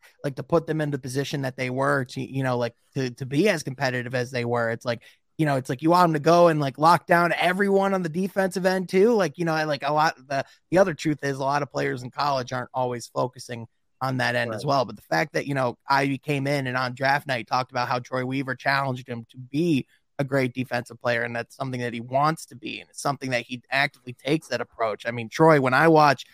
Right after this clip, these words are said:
Speaker 1: on the defensive, I mean, we talked about the potential of Caden Ivey in the offensive end, and obviously that's where it starts. I mean, that, I mean, that potential's special. But, I mean, Troy,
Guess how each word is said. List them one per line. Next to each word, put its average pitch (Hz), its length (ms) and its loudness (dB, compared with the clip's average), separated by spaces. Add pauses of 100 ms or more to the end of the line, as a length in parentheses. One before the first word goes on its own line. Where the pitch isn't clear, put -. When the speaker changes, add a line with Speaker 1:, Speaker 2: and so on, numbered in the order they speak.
(220)
Speaker 1:
on 143 120 -2
the 123 80 0
defensive, 131 640 0
I 139 80 2
mean, 131 140 0
we 143 80 0
talked 156 260 4
about 135 240 -2
the 123 60 -16
potential 135 420 -4
of 120 80 -8 (160)
Caden 135 220 -4
Ivey 131 320 2
in 117 80 -4
the 120 80 -4
offensive 131 560 2
end, 117 180 -2
and 117 80 -2
obviously 139 440 0
that's 120 180 -6
where 120 140 -2
it 107 100 -10
starts. - 440 -6
I 120 60 -10
mean, 117 200 -8
that, 127 260 4 (280)
I 139 60 -4
mean, 135 140 -2
that 139 160 0
potential's 131 480 -8
special. 143 480 -4
But, 123 180 -8
I 135 60 -2
mean, 127 180 -6
Troy, 165 400 6